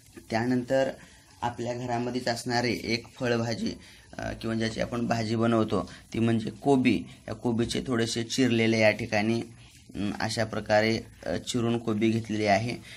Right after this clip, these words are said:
हे आपण तीन वस्तूपासून सुंदर अशा पद्धतीनं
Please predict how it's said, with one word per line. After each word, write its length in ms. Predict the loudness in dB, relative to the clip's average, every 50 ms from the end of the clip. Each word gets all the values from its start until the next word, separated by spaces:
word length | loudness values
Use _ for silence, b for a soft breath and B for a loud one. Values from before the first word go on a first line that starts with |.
| B B
हे 100 | 0 2
आपण 300 | 2 2 2 0 0 0
तीन 220 | 2 4 4 4
वस्तूपासून 720 | 4 4 0 -2 0 0 2 2 0 -2 0 -2 -2 -2 -2 -4 B B B B B B -10 -6
सुंदर 340 | -2 -2 0 0 0 0 0
अशा 220 | 0 -2 -2 -4 -4
पद्धतीनं 580 | -4 -4 -2 -2 -2 -2 -2 -2 0 0 -2